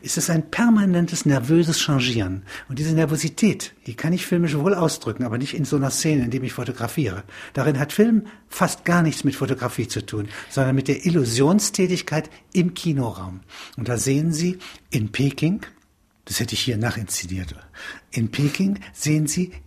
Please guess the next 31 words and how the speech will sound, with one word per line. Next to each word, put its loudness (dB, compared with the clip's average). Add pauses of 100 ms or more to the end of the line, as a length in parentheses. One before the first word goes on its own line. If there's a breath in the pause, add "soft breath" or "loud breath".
(100)
im 2
Mu-, -2 (160)
Revolutionsmuseum 0 (1000 loud breath)
Leute, -2 (400)
die -4 (140)
Gast -2
sind -6 (400)
der -8
Regierung, -6
und -6
die -2
blicken -2
hinaus 0
und -2
sehen 0
die 0
Massaker -2
auf -10
dem -2
Platz -6
des -6
himmlischen -2
Friedens. -6 (920 loud breath)
Und -2
zwar 0 (280 loud breath)
unter 6
diesen 0
ganzen 0
Requisiten -2 (140 loud breath)
des -4
Revolutionsmuseums, 0